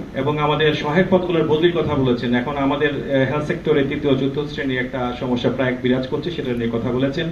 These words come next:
বেশিরভাগ বলেছেন, মানে সত্তর ভাগের মতো মানুষ বলেছেন এমবিবিএস ডাক্তার যারা, তাদের ছাড়া যেন কোনো অ্যান্টিবায়োটিক লেখা না হয়, তাদের প্রেসক্রিপশন ছাড়া। স্বাস্থ্য ব্যয়, স্বাস্থ্য ব্যয়ের, আহ, জনহানিকর খাত, আহ, স্বাস্থ্য ব্যয়ের বেশিরভাগ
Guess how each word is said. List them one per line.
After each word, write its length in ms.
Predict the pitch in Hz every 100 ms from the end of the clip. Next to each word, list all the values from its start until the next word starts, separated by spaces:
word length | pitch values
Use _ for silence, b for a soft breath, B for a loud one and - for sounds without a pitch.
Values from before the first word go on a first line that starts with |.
| - B B B B -
বেশিরভাগ 380 | 127 147 180 185 185 - - -
বলেছেন, 420 | 160 175 175 175 175 - - - - - - - -
মানে 240 | 131 139
সত্তর 320 | 131 170 - 185
ভাগের 360 | 139 180 190
মতো 200 | 165 156
মানুষ 220 | 151 151
বলেছেন 380 | 151 151 151 156
এমবিবিএস 480 | 143 151 175 202 185
ডাক্তার 360 | 147 139 143 120
যারা, 340 | 107 101 90 B B -
তাদের 240 | 127 151
ছাড়া 180 | 156 147
যেন 220 | 143 139
কোনো 160 | 135 135
অ্যান্টিবায়োটিক 520 | 135 139 131 123 123
লেখা 240 | 117 123
না 160 | 123 123
হয়, 220 | 127 190
তাদের 200 | 165 123
প্রেসক্রিপশন 480 | 120 120 123 - 139
ছাড়া। 200 | 143 147
স্বাস্থ্য 320 | - 139 -
ব্যয়, 300 | 143 139 135 - - - - - - - - - - - - - - - - - -
স্বাস্থ্য 300 | 147 139 -
ব্যয়ের, 460 | 165 156 156 156 143
আহ, 280 | 139 139 135 - - - -
জনহানিকর 720 | 147 151 156 170 170 165 151
খাত, 360 | 151 147 - 135
আহ, 280 | 139 135 131
স্বাস্থ্য 280 | 139 -
ব্যয়ের 220 | 160 156 147
বেশিরভাগ 420 | 147 175 165